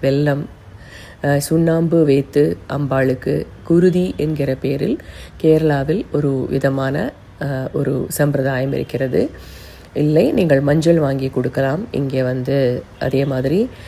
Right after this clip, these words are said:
ஆ, இளநீர் வந்து அபிஷேகத்துக்காக சமர்ப்பிக்கலாம். அதே மாதிரி, ஆ, வெல்லம், ஆ, போட்டு ஏதாவது ஸ்வீட் அம்பாளுக்கு, ஆ, நீங்கள் வீட்டிலேயே தயார் செய்து அவளுக்கு நைவேத்தியத்திற்காக சமர்ப்பிக்கலாம்.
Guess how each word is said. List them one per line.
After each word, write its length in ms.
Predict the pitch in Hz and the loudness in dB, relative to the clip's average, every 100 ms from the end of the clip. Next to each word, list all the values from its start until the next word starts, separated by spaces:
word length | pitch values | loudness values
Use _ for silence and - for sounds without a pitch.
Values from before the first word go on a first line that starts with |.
| - - | -18 -6
ஆ, 360 | 135 139 127 131 127 - - - - - - - | -2 0 0 -4 -6 -8 -16 -20 -20 -20 -10 4
இளநீர் 480 | 160 185 202 202 175 | 6 8 6 4 2
வந்து 460 | 147 143 135 139 | 0 -2 -4 -2
அபிஷேகத்துக்காக 840 | - 143 143 139 131 - 139 123 143 139 | -2 -2 0 0 -2 -6 -6 -6 -6 -4
சமர்ப்பிக்கலாம். 680 | 123 123 139 - 131 190 277 - - - - | -4 -4 -6 -4 -2 -2 -4 -10 -18 -18 -10
அதே 260 | - 135 135 | -2 0 0
மாதிரி, 680 | 127 127 147 226 247 160 135 139 | -2 -4 -2 0 0 -2 -4 -8
ஆ, 40 | 143 | -8
வெல்லம், 580 | 139 127 147 180 190 202 - - - 143 | -6 2 4 4 2 -4 -12 -20 -6 -2
ஆ, 160 | 135 127 | -2 0
போட்டு 340 | 139 143 160 | 0 0 0
ஏதாவது 580 | 143 135 139 160 165 156 | 0 -2 -2 -2 -2 -2
ஸ்வீட் 500 | 156 151 151 147 - - - | -2 -4 -4 -4 -8 -8 -10
அம்பாளுக்கு, 640 | 139 131 123 120 - 185 359 - - - - 131 | -8 -6 -4 -6 -4 -4 -4 -12 -18 -18 -10 -6
ஆ, 100 | 127 | -2
நீங்கள் 360 | 131 135 127 | -2 0 0
வீட்டிலேயே 680 | 139 147 147 131 123 135 254 - - | 0 -2 -2 -2 0 0 -2 -6 -6
தயார் 320 | 147 127 131 | -2 -2 -2
செய்து 480 | - 131 131 196 320 | -2 -2 0 0 -2
அவளுக்கு 560 | - 131 127 127 175 302 - - - - | -4 -4 -4 -4 -6 -6 -8 -20 -8 0
நைவேத்தியத்திற்காக 880 | 139 135 131 135 135 - 131 123 135 | 2 2 0 -2 -4 -2 -2 -2 -2
சமர்ப்பிக்கலாம். 680 | 135 131 - 143 131 131 | -4 -6 -6 -6 -2 -2